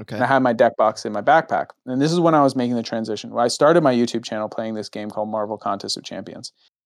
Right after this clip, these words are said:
Speaker 2: And then I transitioned to D B S after I, I had a pretty serious video game addiction in dental school 'cause I had so much free time. This is, it's a long other story.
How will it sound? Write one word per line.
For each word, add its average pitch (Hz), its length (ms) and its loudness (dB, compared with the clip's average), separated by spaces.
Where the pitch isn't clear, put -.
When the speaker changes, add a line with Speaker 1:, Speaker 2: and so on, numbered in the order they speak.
Speaker 2:
And 123 100 -2
then 120 80 4
I 117 80 2
transitioned 117 680 -2
to 107 360 -6
D 117 180 -4
B 107 140 -2
S 98 320 -2
after 113 440 2
I, 98 100 -4
I 117 140 4
had 113 220 4
a 107 60 -2
pretty 131 160 2
serious 117 360 -2
video 107 300 -2
game 104 180 -6
addiction 104 440 -6
in 101 180 -12
dental 113 240 0
school 113 280 -4
'cause - 100 -12
I 110 60 0
had 107 100 -4
so 117 140 -6
much 107 140 -10
free 120 180 -4
time. 113 360 -8
This 117 160 -12
is, 117 220 -8
it's 110 200 -6
a 110 180 0
long 135 440 4
other 131 220 6
story. 107 320 -4